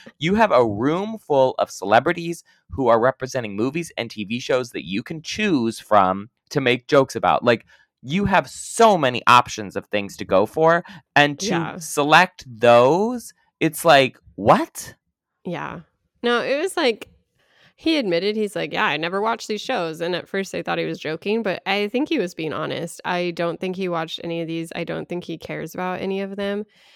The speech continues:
Speaker 2: And so it was strange to watch him, like, try to be clever, but it's like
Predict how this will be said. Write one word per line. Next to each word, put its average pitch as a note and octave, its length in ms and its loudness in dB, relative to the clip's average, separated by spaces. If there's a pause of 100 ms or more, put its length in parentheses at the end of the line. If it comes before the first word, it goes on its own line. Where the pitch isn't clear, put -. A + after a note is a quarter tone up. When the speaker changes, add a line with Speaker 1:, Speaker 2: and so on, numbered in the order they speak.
(240)
Speaker 2:
And F#3+ 240 0
so E3+ 520 -2
it - 140 -4
was F3+ 240 -6
strange E3 600 -6
to F#3+ 140 -6
watch D#3+ 400 -8
him, E3+ 240 -4
like, D3 380 -10 (920)
try F3 300 -4
to G3+ 100 -4
be G3+ 160 -6
clever, D4 680 -4 (140)
but F3+ 160 0
it's E3 280 -4
like E3 360 -4